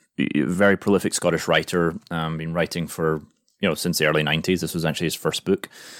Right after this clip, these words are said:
Um, I think we'll probably, probably eventually do an episode on him. I haven't yet read any of his books, just for no reason other than it's just like, "Oh, I, I'll, I'll obviously get around to it."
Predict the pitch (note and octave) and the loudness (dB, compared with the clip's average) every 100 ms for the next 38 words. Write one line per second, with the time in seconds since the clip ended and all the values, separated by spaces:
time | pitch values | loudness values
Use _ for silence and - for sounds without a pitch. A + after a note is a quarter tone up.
0 | - - _ - E2 - D#3+ B3+ C#4+ A3+ | -20 -20 _ -4 -4 -2 0 2 4 4
1 | G#3+ A3+ A3 F#3 _ _ _ - _ - | 4 4 4 2 _ _ _ -20 _ 0
2 | G#3+ B3 A3 F#3+ G3 - F#3 E3 D#3+ D#3 | 4 6 4 6 4 6 6 6 4 4
3 | - D#3+ D#3 E3 E3+ - _ - - A#2+ | 4 6 6 6 2 -2 _ -16 2 4
4 | C#3+ D#3 D3 A2 _ - - A2 A2+ G#2+ | 6 6 6 4 _ -8 2 4 6 4
5 | - _ - F#2 G2+ G2+ - F2+ F2+ F2+ | 2 _ -10 2 4 4 2 4 4 6
6 | F2 D#2 D2 G#2 G2+ - - - - - | 4 2 -2 2 0 0 -6 -4 -4 -8
7 | _ _ - - G3+ - - - _ _ | _ _ -4 2 2 2 0 -4 _ _
8 | _ - A2 G#2+ A2 G#2+ G#2+ G#2 F2+ F2 | _ -2 4 6 6 6 6 4 4 4
9 | F2 E2 E2 E2 E2 - G2+ G#2+ F#2 F2 | 2 2 0 0 0 0 2 4 4 2
10 | - F2 E2+ D#2+ F2 F2 F2 F2 - D#2+ | 0 2 2 2 2 4 4 2 0 0
11 | D2 D#2 E2+ F#2+ D2+ D2+ | 0 2 2 0 -2 -4